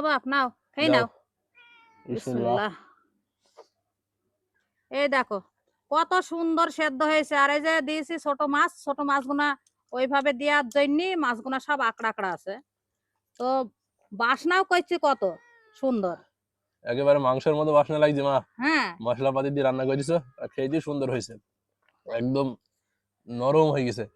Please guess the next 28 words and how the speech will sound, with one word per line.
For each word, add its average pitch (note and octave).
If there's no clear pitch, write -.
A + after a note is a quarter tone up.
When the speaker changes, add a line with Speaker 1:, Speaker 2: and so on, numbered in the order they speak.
Speaker 2:
সিদ্ধ A#2+
হয়ে, G#2+
মুখে A#2+
দিলেই D3
মিলে C3+
যাচ্ছে। G#2+
Speaker 1:
নাও, G#3
খেয়ে A3+
নাও, F3
কত A3+
স্বাদ। A3+
Speaker 2:
সত্যি D#3
অসাধারণ D3+
হয়েছে। B2
এই A#2+
জ্বর C#3+
আলা D3
মুখে D3
কিচ্ছু -
ভাল C#3
লাগছে B2+
না, A2
তবে B2+
এই C#3
সবজি D3+
টবজি D3
দিয়ে D#3
পাইলে D3+